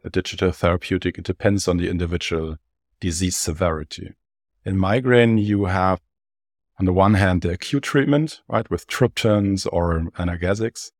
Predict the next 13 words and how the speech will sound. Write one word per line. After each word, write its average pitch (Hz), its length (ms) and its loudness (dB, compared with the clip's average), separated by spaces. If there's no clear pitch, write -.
And 101 80 -10
on 95 40 -6
the 95 120 2
other 101 180 4
hand, 95 220 2
a 92 100 -4
prophylactic 98 760 -2
treatment 87 440 -10
which 90 240 -12
aims, 92 520 -2
which - 160 -4
aims 95 260 -2
to 87 560 -4